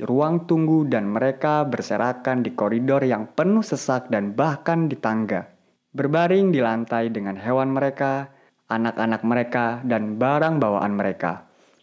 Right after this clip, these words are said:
Hubungan dengan kota juga terganggu, dan istana plastik ini yang menyerupai kapsul ruang angkasa sangat besar teronggok di tengah badai.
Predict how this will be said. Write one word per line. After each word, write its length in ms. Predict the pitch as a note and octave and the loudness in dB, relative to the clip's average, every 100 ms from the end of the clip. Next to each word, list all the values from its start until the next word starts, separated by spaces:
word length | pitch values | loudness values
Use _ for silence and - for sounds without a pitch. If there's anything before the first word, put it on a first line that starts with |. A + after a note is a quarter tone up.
| _ | _
Hubungan 480 | - D3 C#3+ C#3+ C3+ | -4 0 2 2 2
dengan 240 | B2+ A#2+ A#2 | 2 2 2
kota 400 | A#2 A2+ A#2+ A2+ | 0 0 0 0
juga 240 | G2 F#2+ | -2 -2
terganggu, 640 | A2 G#2+ A2+ A#2 A2+ G2+ F#2 - _ _ | -2 0 2 2 2 0 -4 -14 _ _
dan 160 | - G2+ | -4 -2
istana 480 | G#2+ - A2 G#2+ G#2 | -2 -2 -2 0 -2
plastik 560 | B2 C#3+ C#3+ - D3 | 0 0 -2 -4 -2
ini 320 | F3+ F3 C#3 C#3 - - _ | 0 2 0 -4 -10 -20 _
yang 240 | D#3 F#3 | 0 2
menyerupai 640 | F#3 D3+ B2+ A#2 A#2 A#2 - | 2 2 2 0 0 0 0
kapsul 400 | D3 D3 - D#3 | -4 -2 -2 2
ruang 400 | C#3+ A#2+ A2+ - | 2 2 0 -2
angkasa 480 | C3 B2 E3 E3+ | -2 -2 -4 -4
sangat 400 | D3+ F3+ G3+ G#3+ | -4 0 0 0
besar 400 | C3 G#2+ G#2+ G#2 - - - _ | -2 -2 -4 -4 -10 -20 -20 _
teronggok 560 | B2 C3 D3 C#3+ B2+ A#2 | 0 2 2 2 2 2
di 80 | G#2+ | 0
tengah 320 | - G#2 G2 | -2 -4 -4
badai. 400 | A2 G2 F#2 F2+ | -2 -2 -2 -4